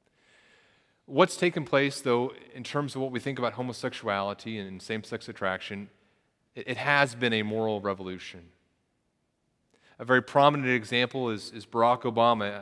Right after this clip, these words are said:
I, I think, in this issue. You know, in two thousand eight, as he was running for president, he told Rick Warren, "Look, marriage is, I, I believe the marriage is between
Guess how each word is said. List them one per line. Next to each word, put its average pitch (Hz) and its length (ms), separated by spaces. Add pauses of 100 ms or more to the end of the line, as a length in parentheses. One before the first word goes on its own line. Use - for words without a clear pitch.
I, 107 220
I 104 60
think, 107 200
in 104 60
this 101 180
issue. 110 280
You 98 100
know, 104 160
in 107 220
two - 180
thousand 120 500
eight, 117 240
as 110 160
he 120 60
was 104 140
running 113 240
for 110 120
president, 120 540 (580)
he 113 160
told 123 280
Rick 120 160
Warren, 120 380
"Look, 107 340
marriage 127 480
is, 117 340
I, 113 180
I 120 40
believe 123 160
the 113 80
marriage 117 240
is - 100
between 113 580